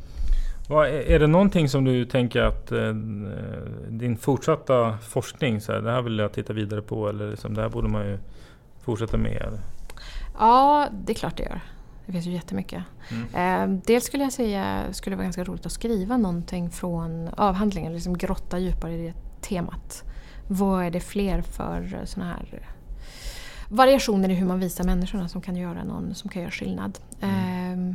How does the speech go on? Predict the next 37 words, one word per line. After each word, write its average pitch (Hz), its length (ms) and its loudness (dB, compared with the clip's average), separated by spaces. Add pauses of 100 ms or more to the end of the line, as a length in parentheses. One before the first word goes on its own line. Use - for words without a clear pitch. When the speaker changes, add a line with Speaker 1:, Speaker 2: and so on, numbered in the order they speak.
Speaker 2:
Eh, 202 80 -2
ett - 100 -8
ämne 190 180 2
som - 100 -6
jag 175 80 -2
var 185 80 -2
inne 196 300 2
på - 120 -8
är 185 40 -6
Photoshop - 960 -8
till - 120 -12
exempel, 185 480 -10
är - 40 -10
ju - 120 -8
en - 180 -8
sån, - 280 -8
alltså 196 160 -6
hur 185 100 -2
man 175 140 -4
retuscherar 185 1120 -2
bilderna. 180 500 -4 (420)
Eh, 175 440 -8 (840)
som 196 200 0
ju 214 60 6
alltid 214 240 2
diskuteras 240 760 -4
fram 214 340 0
och 202 80 -2
åter, 214 320 -2
och 202 120 -2
det 208 80 0
är 214 120 4
ju 214 140 2
verkligen 208 380 0
ett 208 140 -4
sätt - 440 -12
att, - 500 -12